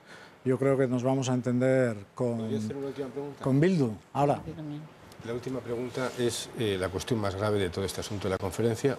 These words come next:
Speaker 2: ¿Usted qué piensa de las víctimas? ¿Cree que son equiparables con los miembros de eta? Simplemente.
Speaker 1: Vamos a ver. Yo a los internacionales les dije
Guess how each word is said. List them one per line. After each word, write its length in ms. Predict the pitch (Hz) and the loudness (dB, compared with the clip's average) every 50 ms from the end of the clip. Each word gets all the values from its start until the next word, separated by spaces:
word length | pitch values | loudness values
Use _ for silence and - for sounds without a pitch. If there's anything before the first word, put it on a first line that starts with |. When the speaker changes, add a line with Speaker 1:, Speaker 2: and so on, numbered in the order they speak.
| - | -4
Speaker 2:
¿Usted 300 | 117 95 - - 131 127 - - - - - - - - - - - | -6 -6 -2 0 0 0 0 -2 -12 -16 -20 -20 -20 -20 -20 -20 -8
qué 120 | - - 120 | -2 -2 0
piensa 260 | 107 113 95 - 87 | 0 0 0 0 -2
de 60 | 87 | -2
las 160 | 87 87 82 | -4 -4 -6
víctimas? 420 | 85 82 - - 92 90 90 - - | -8 -8 -8 -8 -8 -6 -6 -4 0
¿Cree 160 | - 127 120 | 2 2 2
que 100 | 107 117 | 2 2
son 180 | - 127 117 110 | 0 2 2 0
equiparables 680 | 98 107 107 - 113 107 110 107 104 104 101 90 - - - - - - - | 0 0 0 2 2 2 4 2 2 0 -2 -2 -4 -8 -12 -18 -20 -12 -6
con 100 | - 104 | -4 -2
los 100 | 104 104 | 0 0
miembros 320 | 110 113 107 101 104 104 | 0 0 0 0 0 0
de 60 | 101 113 | 0 0
eta? 200 | - - 82 - - - | -2 -2 -6 -8 -8 -12
Simplemente. 600 | 165 - - 104 87 92 82 80 71 - - - - - - - - - - - - - - - - - - - | -10 -8 -6 -4 -4 -4 -4 -6 -8 -10 -10 -12 -12 -14 -16 -20 -20 -18 -16 -16 -16 -16 -16 -16 -18 -18 -12 -6
Speaker 1:
Vamos 240 | - 160 165 147 120 | -2 0 0 2 2
a 100 | 123 113 | 2 2
ver. 120 | 110 107 104 - - - - - - - - - - - 139 143 143 | 0 0 -4 -6 -8 -8 -12 -16 -16 -18 -18 -16 -10 -6 -2 2 4
Yo 300 | 151 160 175 180 180 175 | 6 8 8 8 8 8
a 60 | 160 | 6
los 160 | 151 139 131 | 4 4 2
internacionales 800 | 143 139 120 135 120 127 120 - 131 127 135 151 156 156 151 147 | 0 0 0 0 0 0 0 0 2 2 2 4 4 4 4 2
les 180 | 135 120 117 | 2 2 2
dije 540 | 135 143 - - 151 151 147 143 135 127 117 | 0 0 0 0 2 4 4 4 4 2 2